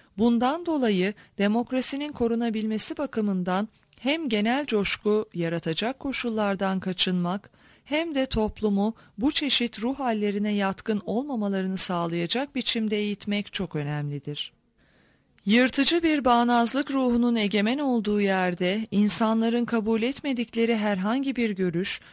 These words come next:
barışın bozulmasına yol açabilir. Okul öğrencileri görüşleri kendilerine aykırı gelen bir çocuğa kötü davranma eğilimindedirler. Birçok yetişkin insanda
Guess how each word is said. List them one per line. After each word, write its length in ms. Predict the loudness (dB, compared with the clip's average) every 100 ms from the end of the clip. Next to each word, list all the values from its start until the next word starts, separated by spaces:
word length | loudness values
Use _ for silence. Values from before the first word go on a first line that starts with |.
| -6
barışın 460 | 0 2 4 2 2
bozulmasına 720 | 0 2 2 2 0 0 0
yol 180 | 2 0
açabilir. 720 | 0 0 0 -4 -6 -8 -10 _ _ _ -20 -20 -10 0
Okul 320 | 2 2 2
öğrencileri 920 | 2 2 2 2 2 2 0 0 -4 0
görüşleri 640 | 2 2 0 2 2 0
kendilerine 640 | -2 -2 0 0 0 0
aykırı 440 | 0 0 0 -2 -4
gelen 420 | -2 -2 0 0
bir 140 | 0
çocuğa 480 | 0 -2 -2 0 0
kötü 300 | 0 -4 -2
davranma 520 | -2 0 0 0 0
eğilimindedirler. 1120 | 0 -2 -2 -4 -4 -4 -6 -6 -6 -10 -12 -20 _ _ -20 -6 2
Birçok 440 | 4 4 0 0
yetişkin 480 | 0 2 0 -2 -2
insanda 720 | 0 0 -2 -2 -4 -4 -6